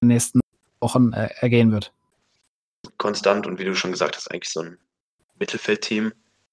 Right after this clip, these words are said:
Speaker 2: haben natürlich eigentlich einen besseren Kader, sie könnten weiter oben mitspielen. Ähm, aber ja, wie du es schon gesagt hast, mal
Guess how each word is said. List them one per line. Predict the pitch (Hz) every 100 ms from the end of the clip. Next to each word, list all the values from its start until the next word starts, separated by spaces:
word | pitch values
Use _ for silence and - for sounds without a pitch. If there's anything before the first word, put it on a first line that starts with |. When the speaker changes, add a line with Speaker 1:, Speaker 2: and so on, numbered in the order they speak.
| -
Speaker 2:
haben | 90 113
natürlich | 113 107 107
eigentlich | 101 104
einen | 101 95 _ _ _
besseren | - 92 - 110
Kader, | - - 101 117 110 -
sie | - -
könnten | - 107 113 107
weiter | 107 104 107 104 -
oben | 104 110
mitspielen. | 110 - - 196 220 _ _ _ _ _ _ _ _ -
Ähm, | 98 95 92 - _ _ _ _ _
aber | - 87
ja, | 87 87 - _ _
wie | -
du | -
es | -
schon | 95
gesagt | 90 92 90
hast, | 82 92
mal | 92 92 90